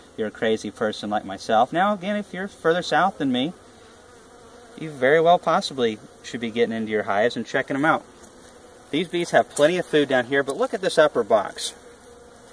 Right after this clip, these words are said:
Excuse me, bee. We didn't do anything as far as we installed the package,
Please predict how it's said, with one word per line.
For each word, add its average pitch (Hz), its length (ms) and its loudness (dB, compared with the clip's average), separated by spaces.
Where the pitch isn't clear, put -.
Excuse 180 260 -8
me, 98 100 -8
bee. 107 200 -6
We 131 180 0
didn't 147 380 2
do 123 200 2
anything 139 580 0
as 113 80 -10
far 131 240 6
as 113 140 -2
we 120 80 -4
installed 143 400 0
the - 40 -14
package, 143 540 -4